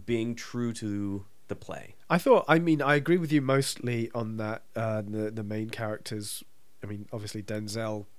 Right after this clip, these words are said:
Speaker 2: can do very
Speaker 1: Sheesh.
Speaker 2: little wrong, also Viola. Uh, the, the main son character, Corey,
Speaker 1: Mm-hmm.
Speaker 2: I didn't think he was as strong a presence i-, in the film as he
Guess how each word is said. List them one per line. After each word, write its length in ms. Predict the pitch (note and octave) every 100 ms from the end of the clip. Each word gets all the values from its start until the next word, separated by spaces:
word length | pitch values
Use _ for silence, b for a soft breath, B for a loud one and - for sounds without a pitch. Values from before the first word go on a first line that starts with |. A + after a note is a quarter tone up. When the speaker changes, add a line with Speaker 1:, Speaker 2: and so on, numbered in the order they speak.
| -
Speaker 2:
can 220 | - G#2+
do 200 | A2 A2
very 280 | G#2 A2+ A#2
Speaker 1:
Sheesh. 180 | A#2 A2
Speaker 2:
little 280 | A#2 - G#2+
wrong, 280 | A2 G#2+ G#2+
also 440 | G#2+ - A2 A2+ -
Viola. 460 | A2+ A#2 A2+ A2 - B B B B
Uh, 300 | D#3+ D#3+ - -
the, 540 | E3+ D#3 E3+ E3+ E3+ E3+
the 260 | D3+ D3+ D3+ - - - B B
main 640 | A#2+ B2+ D3+ E3 E3 D3+ -
son 480 | - - C#3+ C3+ A#2+ -
character, 400 | - G#2 A2+ G2+
Corey, 580 | - - B2+ A#2+ G#2+ G#2+
Speaker 1:
Mm-hmm. 60 | - B B B -
Speaker 2:
I 60 | D3
didn't 240 | F3+ -
think 200 | - D#3 -
he 300 | C3 C3 C3
was 240 | B2 A2
as 120 | A2
strong 420 | - - A#2 G#2+
a 40 | G#2+
presence 680 | - A2 G#2 G#2+ - - - - -
i-, 180 | A#2 A2+
in 140 | A#2 A2
the 80 |
film 360 | A#2 A#2 G#2+ G#2+ -
as 380 | G#2 G#2 G2+
he 200 | - G#2